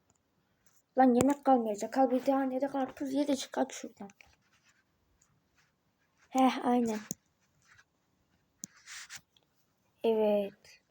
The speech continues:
Ne konuşuyorsun oğlum? Kalk lan şuradan. Yeah.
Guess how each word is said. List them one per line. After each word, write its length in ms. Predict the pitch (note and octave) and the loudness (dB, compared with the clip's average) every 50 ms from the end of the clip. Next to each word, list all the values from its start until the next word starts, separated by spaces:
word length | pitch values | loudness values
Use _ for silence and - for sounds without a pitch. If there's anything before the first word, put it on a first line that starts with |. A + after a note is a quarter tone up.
| _ _ _ _ _ _ _ _ _ _ _ _ _ _ _ _ _ _ _ _ _ _ - | _ _ _ _ _ _ _ _ _ _ _ _ _ _ _ _ _ _ _ _ _ _ 0
Ne 140 | A#3+ B3+ B3+ | 0 0 2
konuşuyorsun 500 | - C#4 B3 A#3 A3+ - A3+ G#3+ A3 A#3 | 2 0 0 0 -2 -6 -8 -6 -4 -4
oğlum? 240 | A#3+ A3+ A3 G#3+ - _ - - _ _ _ _ _ _ _ _ _ _ _ | -4 -6 -8 -12 -16 _ -18 -18 _ _ _ _ _ _ _ _ _ _ _
Kalk 260 | - - A#3+ A#3+ - | -6 -4 -4 -2 0
lan 120 | D#4 D4+ D4 | 2 2 2
şuradan. 460 | C4+ - A#3+ A#3 A#3+ A#3 A#3 - - _ _ _ _ _ _ _ _ _ _ _ _ _ _ _ _ _ _ _ _ _ _ _ _ _ _ _ _ _ _ - - _ _ - | 2 -2 -4 -2 -2 -2 -2 -4 -10 _ _ _ _ _ _ _ _ _ _ _ _ _ _ _ _ _ _ _ _ _ _ _ _ _ _ _ _ _ _ -20 -20 _ _ 6
Yeah. 720 | C#5 D5+ D5 C5 A4+ G4 E4+ D#4 C#4+ A#3+ A#3+ A#3+ A#3+ - | 10 10 12 12 10 8 6 4 2 -2 -4 -8 -12 -18